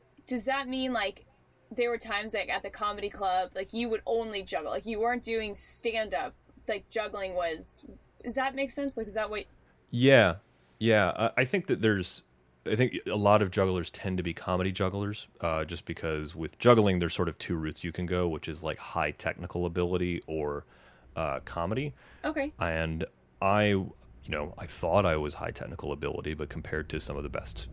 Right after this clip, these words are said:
Speaker 2: uh, the best people working, um, I was definitely not. Uh, the best jugglers tend to be Russian for some reason, uh,
Speaker 1: Mm-hmm.
Speaker 2: probably because of, like, Russian juggling schools and, uh, and sort of the way that the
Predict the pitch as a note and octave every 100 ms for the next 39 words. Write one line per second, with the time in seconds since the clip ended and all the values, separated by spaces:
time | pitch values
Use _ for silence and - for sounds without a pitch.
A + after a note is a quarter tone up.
0 | - F2+ - F2 E2 D2+ - E2+ - D2
1 | F2+ F#2 D#2 C#2+ D2 - D2+ C#2+ D2 D#2
2 | D2+ D2 - - - D2 D2+ D#2 D2 -
3 | - - - - - D#2 D2 C#2+ - -
4 | - D#2+ D#2+ - E2+ D#2+ D#2 C#2+ - -
5 | F2 D#2+ D2+ D#2 D#2+ - D2+ D2 - D2+
6 | C#2 - - - - - - D#2 D2+ D2
7 | D2+ D#2+ - - - - D#2 D2 D2 F3+
8 | - A#2 A2+ G#2+ F#2+ E2+ D#2+ E2+ D#2 D#2
9 | D#2 C#2+ - D2 - D2+ - - C#2+ -
10 | - D#2 D#2 - - - D#2 D2 D2 C#2+
11 | C#2+ - D#2 D#2 - D#2+ D2+ D#2 D2+ D2+
12 | D2 D2 C#2+ D2 - - C#2+ D2